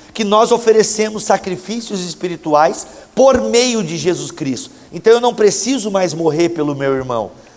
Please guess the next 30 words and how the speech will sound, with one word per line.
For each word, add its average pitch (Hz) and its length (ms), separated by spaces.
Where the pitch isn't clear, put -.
Eu 202 120
não 240 100
preciso 233 540
mais 214 200
morrer 190 420
pelo 165 220
pecado 151 480
do 139 120
meu 139 160
irmão. 123 340
Porque 190 280
Jesus 170 400
Cristo 220 600
já 170 160
fez 165 240
isso. 143 220
Agora, 180 520
a 170 140
responsabilidade 165 1160
sacerdotal 151 680
permanece, 175 680
tanto 147 220
que 160 80
ele 170 80
vai 170 160
enfatizar 156 600
isso 226 360
no 160 100
versículo 147 580
nove. 123 400